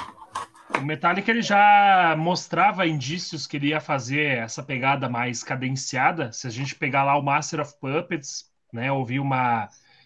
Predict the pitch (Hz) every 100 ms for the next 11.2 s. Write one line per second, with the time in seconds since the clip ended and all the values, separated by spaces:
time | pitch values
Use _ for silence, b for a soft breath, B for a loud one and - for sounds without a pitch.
0 | b 135 135 165 170 165 151 143 - 180
1 | 156 151 120 139 185 190 _ - 127 143
2 | 147 170 139 151 160 147 131 113 110 143
3 | 139 131 185 - 170 151 165 156 135 -
4 | 139 143 151 139 113 - b b b b
5 | 127 147 156 165 - 139 113 151 190 170
6 | 139 127 113 - - - 165 165 151 -
7 | 156 156 180 170 139 113 - - 143 160
8 | 156 - 143 - - 147 180 175 156 139
9 | 120 113 120 139 196 196 156 147 151 160
10 | 156 160 - 147 160 175 - 147 160 123
11 | - -